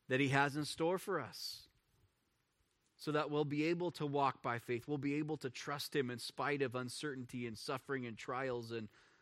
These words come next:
opposition and trouble, knowing that Jesus is gonna be with us every step of the way, confident that he knows what he's doing and what he's allowing. Just as Jesus was with Paul, he is with us, and our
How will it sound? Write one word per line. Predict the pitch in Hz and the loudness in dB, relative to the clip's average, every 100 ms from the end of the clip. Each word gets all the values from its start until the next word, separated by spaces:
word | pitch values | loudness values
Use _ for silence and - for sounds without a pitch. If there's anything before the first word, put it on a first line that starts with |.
| _ - | _ 4
opposition | 139 139 143 120 139 139 156 131 | 4 6 2 0 0 0 2 2
and | 123 | -2
trouble, | - 143 127 127 110 110 | -2 -2 0 -2 -2 -4
knowing | 120 143 160 165 147 | 0 4 4 4 2
that | 139 131 | 0 -2
Jesus | 117 147 143 139 123 | -2 -2 -2 -4 -4
is | 120 | -4
gonna | 147 147 | -2 0
be | 135 | 0
with | 131 131 | 0 0
us | 123 - - | -2 -4 -6
every | 151 151 135 | -4 -4 -4
step | - 139 | -2 -4
of | 139 | -2
the | 123 | -4
way, | 120 113 110 123 - - - _ _ _ _ _ | -4 -4 -6 -10 -18 -20 -20 _ _ _ _ _
confident | - 170 185 - 156 139 | 2 4 4 4 0 2
that | 147 139 | 2 2
he | 135 | 2
knows | 143 156 170 143 | 4 6 4 2
what | 151 | 2
he's | 143 131 | 2 0
doing | 131 143 135 | 0 2 2
and | 127 123 | 0 0
what | 135 147 | 2 0
he's | - 131 123 | 0 -2 0
allowing. | 123 120 120 123 110 135 110 _ _ _ _ _ _ _ _ _ _ _ _ _ 127 | 0 2 0 -2 -6 -10 -18 _ _ _ _ _ _ _ _ _ _ _ _ _ 0
Just | 127 185 202 - | 4 6 4 2
as | 156 - - _ _ _ 123 | 0 0 -8 _ _ _ -6
Jesus | 123 175 185 156 160 147 | -4 -2 0 0 0 0
was | 139 | -2
with | 123 160 - | 0 -2 0
Paul, | - 156 139 | 2 2 2
he | 120 156 165 | 0 -2 0
is | 147 123 | 0 0
with | 139 156 - | 0 0 0
us, | 147 135 - | -2 0 0
and | 135 | 2
our | 147 151 | 4 2